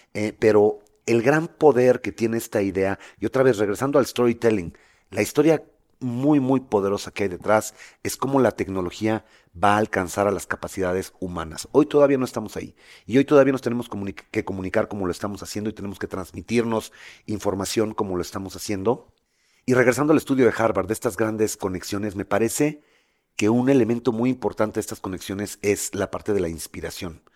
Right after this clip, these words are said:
Y nos tenemos que inspirar a través de las ideas. Y es donde Singularity era muy poderoso. Si a ti te interesaba la parte de biología, volteabas a Singularity y te podías inspirar en estos médicos que estaban desarrollando, eh, tecnologías,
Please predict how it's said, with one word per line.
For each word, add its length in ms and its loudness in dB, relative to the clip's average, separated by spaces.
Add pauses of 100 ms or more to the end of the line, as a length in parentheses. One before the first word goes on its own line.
(280)
Y 60 -10
nos 140 -4
tenemos 280 -2
que 80 -4
inspirar 380 -2
a 80 -2
través 240 -6
de 60 -4
las 240 -6
ideas. 440 -12 (240)
Y 80 -4
es 60 -6
donde 180 0
Singularity 540 0
era 100 0
muy 160 -6
poderoso. 560 -6 (360)
Si 240 -4
a 140 -2
ti 180 -6
te 100 2
interesaba 500 0
la 160 0
parte 240 0
de 240 0
biología, 640 -2 (440)
volteabas 520 2
a 40 -10
Singularity 520 -2
y 40 -14
te 100 -6
podías 280 -4
inspirar 540 -2
en 160 -6
estos 320 -10
médicos 420 -4
que 80 -14
estaban 260 -8
desarrollando, 760 -4 (440)
eh, 640 -2 (540)
tecnologías, 960 0